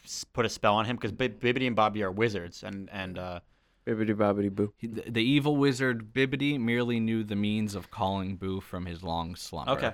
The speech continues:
Speaker 3: So that's all
Speaker 1: Okay.
Speaker 3: he was able to actually do from him. And Boo is just the,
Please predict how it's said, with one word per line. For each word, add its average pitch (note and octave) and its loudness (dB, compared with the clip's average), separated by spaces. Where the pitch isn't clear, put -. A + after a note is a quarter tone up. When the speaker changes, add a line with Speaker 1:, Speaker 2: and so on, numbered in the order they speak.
Speaker 3:
So - -12
that's E2 -8
all - -2
Speaker 1:
Okay. G2 -4
Speaker 3:
he F#2+ -6
was F#2 -10
able E2+ -12
to E2 -10
actually E2 -14
do D#2+ -14
from D#2+ -16
him. D2+ -10
And F2+ -10
Boo A2 -4
is A2 -4
just - -10
the, - -10